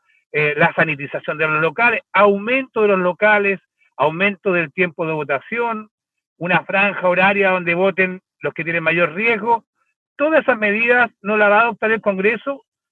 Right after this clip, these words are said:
porque son medidas administrativas, sanitarias, se las vamos a entre-, pedir al cervel que lo haga. Y esa es la aprobación que hoy día tenemos,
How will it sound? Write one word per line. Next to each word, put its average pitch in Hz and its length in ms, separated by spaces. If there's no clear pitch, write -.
porque 131 180
son 170 160
medidas 180 440
administrativas, 143 920
sanitarias, 180 580
se 185 80
las 165 120
vamos 175 140
a - 20
entre-, 165 280
pedir 170 320
al 165 160
cervel 214 500
que 175 120
lo 160 140
haga. 104 320
Y 214 100
esa 240 140
es 277 40
la 240 60
aprobación 180 480
que 180 100
hoy 156 80
día 170 180
tenemos, 185 480